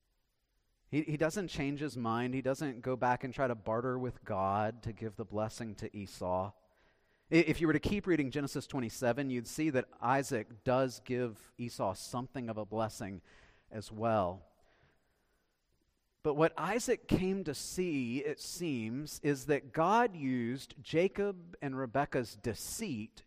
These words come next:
to accomplish his own ultimate purposes. You know, one of the things we love to say is that God uses sin sinlessly. And, and so God is not guilty of Jacob's sin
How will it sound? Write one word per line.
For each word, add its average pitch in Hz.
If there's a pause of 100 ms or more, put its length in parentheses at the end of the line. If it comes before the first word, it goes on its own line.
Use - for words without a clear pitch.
to 143
accomplish 139
his 151
own 139
ultimate 123
purposes. - (800)
You 147
know, 160
one 185
of 160
the -
things 156
we 135
love 139
to 139
say 104
is 123
that 127
God 135
uses 131
sin 95
sinlessly. 95 (840)
And, 185
and 175
so 156
God 147
is 143
not 135
guilty 180
of 151
Jacob's 156
sin 185